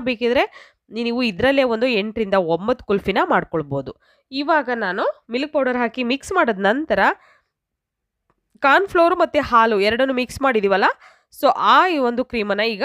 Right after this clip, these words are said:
ಹಾಕ್ಕೊಳ್ಳೋಣ. ನೋಡಿ, ಈಗ ಮಿಕ್ಸ್ ಮಾಡ್ತಾನೆ ಇರ್ಬೇಕು. ಸ್ಟವ್ ಮೇಲೆ ಇಟ್ಟಿದೀವಿ,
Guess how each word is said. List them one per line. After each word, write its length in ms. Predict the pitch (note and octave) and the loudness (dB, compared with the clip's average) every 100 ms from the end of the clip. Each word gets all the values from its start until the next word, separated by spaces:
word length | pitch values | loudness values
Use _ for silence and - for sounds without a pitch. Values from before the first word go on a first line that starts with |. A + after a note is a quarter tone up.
| G4 | -2
ಹಾಕ್ಕೊಳ್ಳೋಣ. 520 | A3 F#3+ F3 C3+ A#2 - _ _ _ _ _ _ _ _ _ _ _ _ _ _ _ _ _ _ _ _ - | -2 -2 -4 -6 -10 -18 _ _ _ _ _ _ _ _ _ _ _ _ _ _ _ _ _ _ _ _ -4
ನೋಡಿ, 220 | F3+ A#3+ A4 - - - _ _ _ - G3+ | 0 0 0 -4 -20 -20 _ _ _ -14 -4
ಈಗ 220 | C4 A3+ A3+ G4+ - - _ A3 | -2 2 2 2 -4 -20 _ -6
ಮಿಕ್ಸ್ 260 | A#3 - B3 | -6 -4 0
ಮಾಡ್ತಾನೆ 440 | A3+ A3+ A#3+ A#3 | 0 2 0 2
ಇರ್ಬೇಕು. 320 | G#3+ G#3 C#4+ | 0 -2 -2
ಸ್ಟವ್ 260 | C#4 G#3+ A3 | 2 2 4
ಮೇಲೆ 200 | A#3+ A3 | 2 -2
ಇಟ್ಟಿದೀವಿ, 360 | G3+ G3 A#3+ | -6 -4 -2